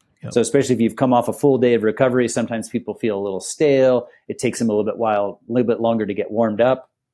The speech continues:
Speaker 2: So adding those openers tends to help people feel a little bit more activated on race day. And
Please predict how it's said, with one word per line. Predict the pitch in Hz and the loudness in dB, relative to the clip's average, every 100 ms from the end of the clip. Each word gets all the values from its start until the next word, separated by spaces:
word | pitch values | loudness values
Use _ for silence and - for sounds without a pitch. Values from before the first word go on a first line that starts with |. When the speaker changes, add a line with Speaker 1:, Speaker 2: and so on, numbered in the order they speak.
| _ _ _ | _ _ _
Speaker 2:
So | - 131 117 110 107 107 - | 0 2 4 2 0 -4 -2
adding | 120 127 127 | 0 2 2
those | 113 107 | 0 0
openers | 127 117 110 104 98 - | -4 -2 -4 -4 -8 -10
tends | - 113 101 - | -6 -6 -4 -4
to | 98 | -4
help | 101 107 - _ _ _ | 0 -2 -2 _ _ _
people | - 127 92 | -4 -4 -4
feel | - 120 | 0 0
a | 95 | 0
little | 104 98 | -2 -2
bit | 101 | -4
more | 104 98 92 - | -6 -6 -6 -6
activated | 104 - 98 101 95 92 | -6 -6 -4 -4 -4 -6
on | 98 | -6
race | 95 92 95 | -4 -4 -6
day. | - 92 90 - _ _ _ _ _ - | -4 -4 -4 -10 _ _ _ _ _ -6
And | 127 120 117 | -2 -2 -4